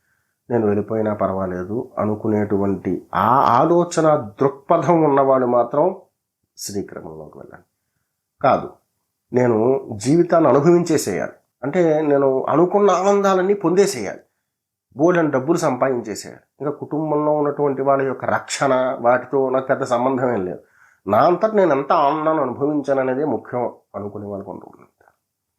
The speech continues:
అలాంటి వాళ్ళు శాబరిలు ఎంచుకోండి. శాబరి దీర్ఘకాలికంగా పనిచేయదు. శ్రీక్రమం, శ్రీక్రమంలో చెప్పబడిన మంత్రాలు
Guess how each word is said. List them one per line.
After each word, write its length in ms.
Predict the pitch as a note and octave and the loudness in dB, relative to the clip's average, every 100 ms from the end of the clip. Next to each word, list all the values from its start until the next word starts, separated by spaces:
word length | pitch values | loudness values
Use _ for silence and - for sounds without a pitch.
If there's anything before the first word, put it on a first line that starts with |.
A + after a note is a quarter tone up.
| _ _ _ _ - | _ _ _ _ -4
అలాంటి 320 | G2 A2+ G#2 | -2 0 -2
వాళ్ళు 340 | F#2+ F2+ G#2 F#2 G2 - _ _ _ | -4 -6 -6 -8 -10 -18 _ _ _
శాబరిలు 560 | - - F#2 E2 E2 C2+ | -8 0 0 0 -4 -6
ఎంచుకోండి. 420 | - - - - _ - | -10 -16 -20 -20 _ -2
శాబరి 340 | G#2+ A#2 C#3+ C3 | 2 2 2 0
దీర్ఘకాలికంగా 880 | A#2+ B2 C3+ C#3 B2+ B2 B2 B2+ D3 | 0 -2 -2 0 2 2 0 2 2
పనిచేయదు. 680 | B2 G#2+ G#2 F#2 E2+ F2+ D#2+ - _ - - - | 0 -4 -4 -6 -6 -6 -10 -14 _ -20 -20 -6
శ్రీక్రమం, 600 | - E3+ F3+ F#3 F#3 G3 G3+ G3+ - | 2 2 4 4 4 4 2 -4 -18
శ్రీక్రమంలో 720 | - E3 E3+ D#3+ D#3 D3+ D#3 D3+ | 0 2 4 2 4 4 4 2
చెప్పబడిన 560 | D3+ D3 C#3+ C#3 C3+ | 0 0 0 2 2
మంత్రాలు 540 | A#2+ C#3 D3+ D#3+ E3 | 2 0 2 2 4